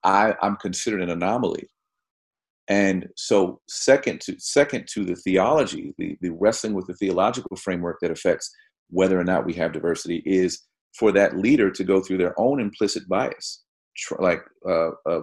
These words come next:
some sort of test, some sort of evaluation, some sort of understanding and self-awareness of in what areas and in what ways am I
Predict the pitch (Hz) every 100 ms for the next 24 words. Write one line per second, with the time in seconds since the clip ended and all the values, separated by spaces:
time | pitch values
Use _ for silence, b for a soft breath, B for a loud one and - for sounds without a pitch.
0 | - - 117 113 101 82 - 135 135 -
1 | 95 - 87 82 85 82 80 98 110 107
2 | 104 - _ _ _ - 107 104 107 95
3 | - 104 98 92 - 98 104 82 80 -
4 | 104 95 92 92 90 90 - 85 85 87
5 | - 90 87 82 107 110 _ - 104 98
6 | 92 80 78 78 90 - 87 92 - 87
7 | 85 85 98 101 - -